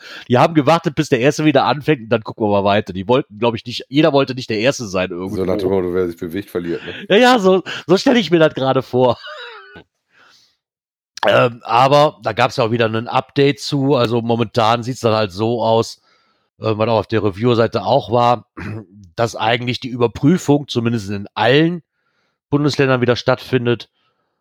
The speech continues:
Speaker 1: Und, äh, bis auf wenige Ausnahmen halt wie Baden-Württemberg, Bayern, Hessen, Nordrhein-Westfalen, Rheinland-Pfalz und Saarland, die fangen halt erst ab morgen wieder an mit dem Veröffentlichen von Geocaches. Was noch komplett bei allen abgesagt ist, ist halt,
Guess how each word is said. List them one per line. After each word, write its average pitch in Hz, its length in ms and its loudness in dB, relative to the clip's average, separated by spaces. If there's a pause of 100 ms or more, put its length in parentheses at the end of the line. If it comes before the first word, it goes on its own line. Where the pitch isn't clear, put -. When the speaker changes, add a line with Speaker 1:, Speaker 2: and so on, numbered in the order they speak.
(300)
Speaker 1:
Und, 104 580 -4
äh, 95 200 -8
bis 113 220 -4
auf 107 200 0
wenige 120 440 2
Ausnahmen 120 640 0
halt 110 160 0
wie 110 80 -4
Baden-Württemberg, 117 840 0
Bayern, 131 520 2
Hessen, 156 920 0
Nordrhein-Westfalen, 135 720 0
Rheinland-Pfalz 120 520 0
und 104 120 -10
Saarland, 127 400 -2 (400)
die 101 60 -6
fangen 123 280 -2
halt 117 140 -2
erst 107 160 -4
ab - 160 -6
morgen 143 340 2
wieder 147 180 2
an 139 120 0
mit 117 100 -2
dem 110 140 -2
Veröffentlichen 170 800 -4 (640)
von 147 200 -2
Geocaches. 151 640 -2 (320)
Was 113 180 -4
noch 131 140 0
komplett 120 500 -2
bei 120 200 -2
allen 165 360 2
abgesagt 143 760 -2
ist, 131 360 -8
ist - 200 -6
halt, 110 280 2